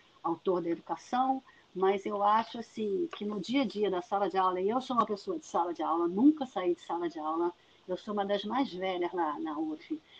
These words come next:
É, ninguém pode sair de sala de aula, mas eu, eu também nunca quero, não quero sair. Eu quero fazer o pós-doc agora, não vou sair de sala de aula. Eu gosto de sala de aula.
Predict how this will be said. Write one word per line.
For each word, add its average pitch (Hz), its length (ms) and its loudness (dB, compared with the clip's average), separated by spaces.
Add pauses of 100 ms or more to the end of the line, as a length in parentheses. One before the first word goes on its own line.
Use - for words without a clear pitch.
(180)
É, 311 280 -8 (580)
ninguém 285 360 10
pode 285 260 6
sair 233 220 0
de - 80 -14
sala 214 220 0
de 196 80 -2
aula, 170 240 4
mas 165 200 0
eu, 196 120 -6 (140)
eu 185 160 -2
também 214 220 2
nunca 311 220 8
quero, 240 400 4
não 202 120 0
quero 240 280 4
sair. 160 340 -8
Eu 139 80 -14
quero - 160 -6
fazer 202 200 -4
o 196 40 -6
pós-doc 190 500 0
agora, 202 400 2
não 208 180 2
vou 269 120 0
sair 311 300 -4
de - 60 -14
sala 339 240 -8
de 175 80 -6
aula. 143 180 -12 (340)
Eu 180 120 -2
gosto 220 360 2
de - 60 -12
sala 190 220 -4
de 165 100 -6
aula. 170 220 -2